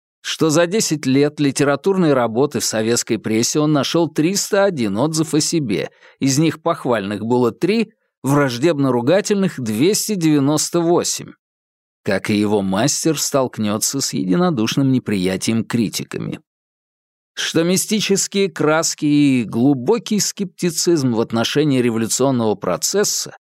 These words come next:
делают его литературным изгоем, как и его мастер, уличённый во всякой пилачине и апологии Христа, окажется лишним в родной стране. Доброхоты от цензуры советовали Булгакову сочинить коммунистическую пьесу,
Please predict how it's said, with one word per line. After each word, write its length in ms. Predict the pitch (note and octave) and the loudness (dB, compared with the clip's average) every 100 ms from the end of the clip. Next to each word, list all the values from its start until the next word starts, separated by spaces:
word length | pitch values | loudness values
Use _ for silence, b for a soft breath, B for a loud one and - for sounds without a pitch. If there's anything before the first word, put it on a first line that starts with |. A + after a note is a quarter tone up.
| _ _ _ | _ _ _
делают 540 | F#2 G#2 F#3 A3+ A3 - | -4 2 4 4 2 2
его 220 | G3 G3 | 2 4
литературным 840 | E3+ E3 D3 C3+ F#3 F#3 F3+ F3 | 2 2 0 2 0 2 2 2
изгоем, 640 | D#3 B2 A2+ A2+ A2 G2 - _ _ _ - | 2 0 2 4 2 0 -8 _ _ _ -2
как 260 | E3 F3+ | 0 2
и 80 | F3 | 2
его 200 | E3 E3+ | 4 2
мастер, 640 | E3+ F3 - - D2+ - - - | 2 2 0 -4 -6 -10 -12 -2
уличённый 580 | C3 B2 - C3 A#2+ A2+ | 0 0 0 0 0 0
во 100 | A2 | -2
всякой 380 | - B2+ A2+ | 0 0 -2
пилачине 720 | G2 G#2 F#2+ D3+ E3 - E2+ E2+ | -2 0 2 2 0 -6 -4 -2
и 20 | |
апологии 680 | C3+ G#2+ A2 B2 G#2+ G2 D#2+ | -2 0 2 2 0 -4 -6
Христа, 760 | - D#2 - - D#3+ - - B B B | -6 -4 -4 -4 0 0 -2 B B B
окажется 720 | - A2+ - B3 F#3 F3+ - D#3+ | -6 -6 0 0 0 -4 0 0
лишним 540 | G#2+ G#2+ - G#2+ G#2+ | 2 0 0 -2 -2
в 40 | |
родной 460 | D#2+ C#2 D2 G2 A#2 | -2 -4 -4 -2 -2
стране. 640 | - - G2+ G2+ C#2 - - _ _ _ _ _ _ _ _ _ _ _ _ - | -2 -2 -2 -2 -4 -10 -16 _ _ _ _ _ _ _ _ _ _ _ _ -6
Доброхоты 640 | F2+ G#2 B2+ C3+ D#3+ D#3+ D3+ | -2 2 2 2 0 2 0
от 160 | D3 | 0
цензуры 580 | - C#3+ B2 D3 E3+ D#3+ | 0 0 2 2 2 2
советовали 560 | - A#2+ B2 E3+ D#3 D3+ | 0 0 0 0 0 2
Булгакову 720 | B2+ B2+ A#2 E3 E3 D3 C#3 | 2 2 2 0 0 0 0
сочинить 520 | B2+ - C#3+ E3+ - | -2 0 0 0 0
коммунистическую 1400 | D3+ D3+ D3 D3 C#3 - - F3+ - E3+ - D#3+ D#3 | 2 4 4 2 0 -2 -4 -4 -2 -2 -2 2 2
пьесу, 680 | D3 - E3+ D#3 - - - | 0 -2 0 0 -2 -6 -12